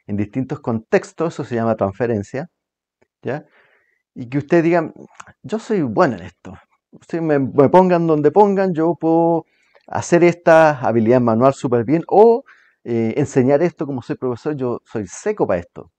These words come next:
O para, dentro del contexto de mi unidad de <clears throat> ciencias naturales, por ejemplo,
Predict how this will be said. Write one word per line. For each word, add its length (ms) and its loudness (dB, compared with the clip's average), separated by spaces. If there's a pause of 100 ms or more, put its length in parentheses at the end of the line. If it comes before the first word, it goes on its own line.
(400)
O 160 -4
para, 460 0
dentro 340 0
del 80 0
contexto 500 -4
de 160 2
mi 320 -2
unidad 440 0
de 300 0 (500)
<clears throat> 300 2
ciencias 320 0
naturales, 380 4
por 140 0
ejemplo, 520 -6